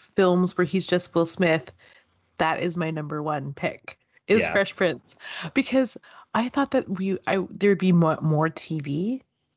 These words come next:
Speaker 1: than I remembered, but apparently he's only been, like, a handful, and it's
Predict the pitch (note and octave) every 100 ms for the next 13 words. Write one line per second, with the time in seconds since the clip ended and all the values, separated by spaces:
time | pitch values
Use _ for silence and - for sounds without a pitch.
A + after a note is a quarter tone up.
0 | _ F3+ E3+ C3+ D3 D3+ D3+ D3 B2 C#3
1 | - D3 - F#3+ E3 D#3 C#3+ D#3+ D#3 D3+
2 | C#3+ C3+ B2 C3+ C#3+ E3+ B3 A#3 - B2+
3 | B2 - - - _ D#3 C3 -